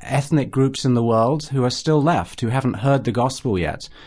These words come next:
The amazing thing is that today in two thousand and twelve, there's still maybe almost a third of the world's population today, uh, don't have a Christian presence or a vibrant church within them. And so we believe that from the scriptures themselves,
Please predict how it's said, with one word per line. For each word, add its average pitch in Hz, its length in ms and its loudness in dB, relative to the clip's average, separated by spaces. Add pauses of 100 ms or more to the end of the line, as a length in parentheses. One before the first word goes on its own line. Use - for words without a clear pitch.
(100)
The 110 80 0
amazing 127 400 4
thing 123 240 2
is 123 240 0
that 110 160 -2
today 120 320 0
in 107 160 2
two 117 160 -4
thousand 123 300 0
and 110 100 2
twelve, 120 480 2
there's 113 180 -2
still 120 440 0 (460)
maybe 120 280 2
almost 127 320 2
a 123 40 -2
third 143 320 2
of 120 60 -2
the 127 60 0
world's 135 300 2
population 127 640 -2
today, 104 520 0
uh, 107 220 -2
don't 117 300 -2
have 117 180 -4
a 107 60 -4
Christian 120 360 -4
presence 101 440 -4
or 98 100 0
a 95 40 0
vibrant 113 640 0
church - 400 -4
within 113 260 0
them. 85 160 -4
And 87 100 -6
so 101 280 -4 (440)
we 107 100 -4
believe 104 420 0
that - 200 -4
from 110 160 -4
the 101 60 -2
scriptures 139 540 -4
themselves, 98 600 -4